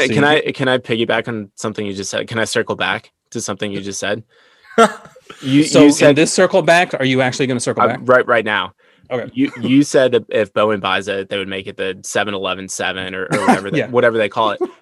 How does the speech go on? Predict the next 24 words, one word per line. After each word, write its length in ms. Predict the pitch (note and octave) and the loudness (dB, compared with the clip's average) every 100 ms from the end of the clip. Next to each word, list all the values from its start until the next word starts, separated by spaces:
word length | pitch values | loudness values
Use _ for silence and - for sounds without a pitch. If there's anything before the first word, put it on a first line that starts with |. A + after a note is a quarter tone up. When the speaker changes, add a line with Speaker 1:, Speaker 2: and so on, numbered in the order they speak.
| D4+ - B2 | -14 -10 -2
Speaker 1:
That 140 | C3 | 2
brings 220 | D3 C#3+ | 4 4
up 120 | C3+ | 2
a, 100 | A#2+ - | 0 -4
a 60 | A2+ | -4
really 300 | A2+ A#2 A2 | 0 0 0
great 240 | G#2+ G2 | -2 -2
question, 500 | - A#2 - E2 F2 | -4 -4 -6 -12 -12
and 100 | A2 | -10
this 120 | G#2+ | -8
is 60 | G#2+ | -6
a 60 | G2 | -6
big 200 | G2+ F#2+ | -6 -6
tangent. 560 | G2+ G2+ F#2+ F#2 F#2 - | -8 -8 -8 -10 -12 -12
We 100 | G2+ | -8
might 180 | G2+ | -4
have 80 | G2 | -4
Speaker 2:
Mm-hmm. 80 | C3 | -4
Speaker 1:
to 60 | A#2+ | -4
have 100 | G2 | -6
an 60 | |
episode 420 | G2 B2 - F2+ | -8 -8 -10 -10
on 140 | F#2+ F#2+ | -10 -12
this. 320 | F#2+ G2+ | -12 -14